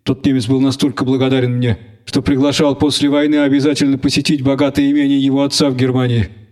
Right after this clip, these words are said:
Но это был не тот немец, хотя фашист немного адаптировался в темноте. Меня он пока не заметил, но хорошо рассмотрел стоявшие у его ног носилки с ранеными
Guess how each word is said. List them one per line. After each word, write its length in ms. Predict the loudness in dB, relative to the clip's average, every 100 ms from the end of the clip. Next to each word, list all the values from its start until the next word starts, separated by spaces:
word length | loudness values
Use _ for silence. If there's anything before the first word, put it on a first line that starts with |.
| _ _ _ _ -4
Но 160 | 0
это 260 | 2 2 0
был 220 | 2 2
не 140 | 2 2
тот 320 | 0 0 0
немец, 420 | 2 2 0 -4 -8 _ _ _
хотя 220 | -4 -2
фашист 440 | -2 -2 -2 -4 -2
немного 260 | 0 2 0
адаптировался 640 | 0 -2 0 0 0 -2
в 40 |
темноте. 480 | 0 0 0 0 -2 -6 -20 _ _
Меня 220 | 0 2
он 100 | 2
пока 240 | 0 0 2
не 100 | 2
заметил, 480 | 2 2 0 -2 -4 -16 _ -4
но 120 | -2
хорошо 380 | 0 0 0 0
рассмотрел 560 | 0 -2 -2 0 0 0
стоявшие 560 | 0 0 0 0 0
у 80 | 2
его 220 | 2 2
ног 220 | 0 0
носилки 460 | -2 0 0 0 -2
с 200 | -2 0
ранеными 480 | 0 0 0 0